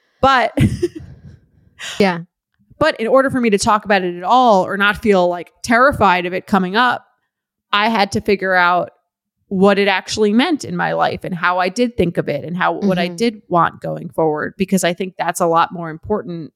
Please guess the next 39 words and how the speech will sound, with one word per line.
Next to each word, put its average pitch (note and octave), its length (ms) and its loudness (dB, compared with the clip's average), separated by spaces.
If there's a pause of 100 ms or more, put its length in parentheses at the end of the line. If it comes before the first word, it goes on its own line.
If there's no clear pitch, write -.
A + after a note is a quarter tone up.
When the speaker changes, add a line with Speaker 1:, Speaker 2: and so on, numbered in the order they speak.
Speaker 1:
in F3+ 120 -4
terms F3 220 -4
of E3+ 100 -10
being, E3+ 180 -6
like, C#3+ 180 -10
ready E3+ 400 2
to F3+ 120 -10
date D#3+ 400 0 (600)
means F3 340 4
you're, E3+ 180 2
like, D#3+ 240 0
ready E3 380 -2
to D#3 100 -8
talk D#3+ 300 0
about D#3 440 -4 (160)
who F#3+ 180 4
you D#3+ 240 2
are D#3+ 560 2
and D#3+ 160 4
what D3+ 140 4
your D#3 100 -2
personal D3+ 380 -10
experience D#3 540 -6
is. - 360 -20 (480)
Speaker 2:
Yeah, F3+ 240 -2 (120)
I F#3+ 80 0
totally E3+ 380 -2
agree. A2+ 440 -12 (560)
I A#3 60 2
think B3+ 200 2
with B3+ 140 0
this G#3+ 180 0
kind G3+ 180 -4
of F#3 100 -8
thing, F3+ 240 -4
though, E3+ 160 -2
especially, F3 760 -6 (120)
is E3+ 320 -2
you F3+ 140 -10